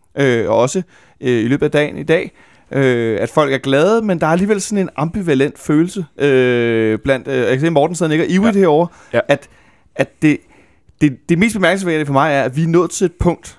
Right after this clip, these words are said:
Speaker 1: hvor vi efter at have vundet to et på hjemmebane over Ajax i en Europa League-åndedelsfinale, der har folk sådan lidt, "Ah,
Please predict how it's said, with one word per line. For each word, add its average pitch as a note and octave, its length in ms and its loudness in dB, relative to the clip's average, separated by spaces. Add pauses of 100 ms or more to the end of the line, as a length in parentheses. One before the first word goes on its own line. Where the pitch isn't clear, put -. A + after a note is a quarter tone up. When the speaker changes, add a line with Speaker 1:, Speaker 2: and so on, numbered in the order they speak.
(120)
Speaker 1:
hvor D3 100 -2
vi C#3+ 140 2
efter E3 180 -2
at F3 40 2
have D3+ 80 0
vundet D#3+ 280 -2 (120)
to A3 260 0
et D#3+ 180 2
på D3 80 -4
hjemmebane C3 540 -4
over A#2 240 2
Ajax - 480 -4 (260)
i D3 60 -6
en C3+ 80 0
Europa D#3+ 300 2
League-åndedelsfinale, B2 800 -2 (360)
der B2+ 60 -12
har C3 80 -8
folk - 220 0
sådan D#3+ 160 -4
lidt, C#3+ 180 0 (220)
"Ah, - 220 0